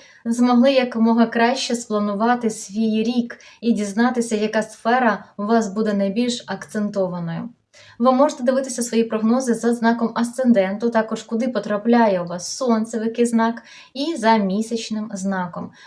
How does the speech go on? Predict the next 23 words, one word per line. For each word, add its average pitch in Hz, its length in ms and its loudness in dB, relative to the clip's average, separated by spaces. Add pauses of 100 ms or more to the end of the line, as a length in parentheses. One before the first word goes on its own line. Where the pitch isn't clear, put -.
(100)
Дуже 262 280 0
часто 220 380 -2
ці 202 120 -8
теми 202 220 -2
переплітаються 226 920 0
та 269 120 -4
доповнюють 233 640 2
одна 196 260 -4
одну, 190 460 -4 (280)
тож 220 320 0
я 226 100 4
рекомендую 202 520 0
дивитися 220 460 0
одразу 202 440 -4
три 220 480 -4
знаки. 190 540 -6 (920)
Для 226 200 2
індивідуальних 202 640 2
прогнозів, 214 540 -2
для 214 120 0
розбору 220 400 2
натальних 202 600 -2
карт 226 400 -4